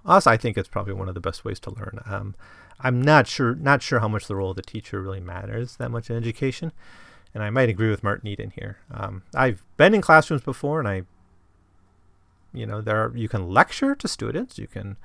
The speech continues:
lead discussions, you can assign things, you can give feedback to their work, but learning, uh, ultimately is about the student figuring it out for themselves, right? I think that's partially what the Socratic method's about,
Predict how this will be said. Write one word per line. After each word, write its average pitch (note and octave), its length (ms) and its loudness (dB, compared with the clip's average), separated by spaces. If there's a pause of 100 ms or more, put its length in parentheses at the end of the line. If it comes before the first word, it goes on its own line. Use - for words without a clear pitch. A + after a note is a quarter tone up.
(140)
lead A2 240 -8
discussions, G#2 760 -4 (200)
you A2 140 -10
can F#2+ 220 -8
assign G2 600 -4
things, D3+ 480 -8
you G2 80 -8
can F#2+ 260 -8 (280)
give A#2+ 180 -2
feedback G#2 560 0
to - 120 -16
their G2 140 -2
work, A#2+ 440 2
but - 300 -4 (1040)
learning, D#3 540 2
uh, A2 140 -8 (340)
ultimately E3+ 500 2
is C#3 140 2
about C#3 320 4 (1800)
the B2 80 -2
student C3 540 0 (580)
figuring C#3 500 -2
it - 20 4
out C3 120 0
for C3+ 100 -4
themselves, B2+ 800 -6 (760)
right? B2 200 -4
I E3 80 2
think A#3+ 180 0
that's - 220 6
partially G#3 400 8
what A2 160 2
the A2+ 80 -4
Socratic G#2 380 0
method's A#2 400 -2
about, - 300 -14